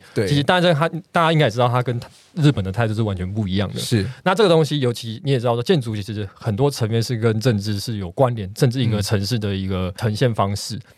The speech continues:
Speaker 2: 那德国虽然那时候是战，就战败嘛，几乎被毁了，但的确也留下一些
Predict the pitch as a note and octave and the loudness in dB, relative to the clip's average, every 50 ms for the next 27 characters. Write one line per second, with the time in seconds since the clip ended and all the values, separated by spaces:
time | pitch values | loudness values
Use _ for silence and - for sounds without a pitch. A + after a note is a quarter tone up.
0 | _ - _ - G#3 G#3+ F3 F#3 D#3 E3 E3+ - - G3+ F3+ E3+ E3+ D#3+ - D#3+ | _ -6 _ 0 2 4 4 4 4 4 4 4 4 4 4 4 4 4 4 2
1 | D3+ - D#3 C#3+ C#3 B2 - - D#3 C3 A#2 A#2+ - - E3+ - E3+ C#3+ - D#3+ | 0 0 -2 -4 -4 -2 2 2 2 2 0 -2 -6 -10 -6 -4 -2 0 2 2
2 | C3+ B2+ B2+ C#3 A#2+ A2 G2 F#2+ G#2 - C3 B2 A2+ C3 A#2+ A2+ - G#2 E2+ F2 | 2 2 2 2 2 0 0 -2 -4 -2 -4 -2 0 0 -2 -2 -2 -6 -8 -8
3 | F2 F#2 - E3 G3 F3 - - - F3+ C3+ A2 A2 A2 A2+ A2+ D3 C3+ A#2+ A#2+ | -8 -4 0 0 0 2 0 0 2 2 2 2 2 -2 0 0 2 2 2 2
4 | A#2 A2 G2+ A2 A2+ A2 A2 G#2+ G#2+ G#2+ G#2+ A2 | 0 -2 -2 -2 -2 0 0 2 2 0 0 -2